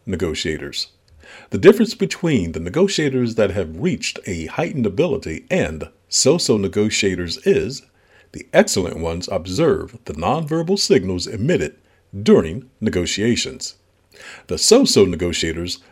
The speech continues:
miss those signals. They do not realize they can negotiate better by reading body language. Where do you reside between those two posts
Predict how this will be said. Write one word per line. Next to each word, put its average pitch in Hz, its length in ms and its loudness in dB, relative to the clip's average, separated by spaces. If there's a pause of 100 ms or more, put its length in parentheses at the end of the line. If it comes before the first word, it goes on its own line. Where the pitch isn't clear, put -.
(140)
miss 220 280 4
those - 280 -4
signals. - 560 -8 (540)
They 170 160 8
do 147 120 0
not 101 280 2
realize 82 720 2 (160)
they 120 140 2
can 101 180 0
negotiate 90 580 0
better - 380 4 (240)
by 90 140 -4
reading 85 580 -2 (220)
body 175 280 -2
language. - 540 -10 (840)
Where 208 140 6
do 247 80 8
you 202 220 10
reside 85 580 0
between 95 380 -2
those 82 260 -6
two - 180 -4
posts - 520 -6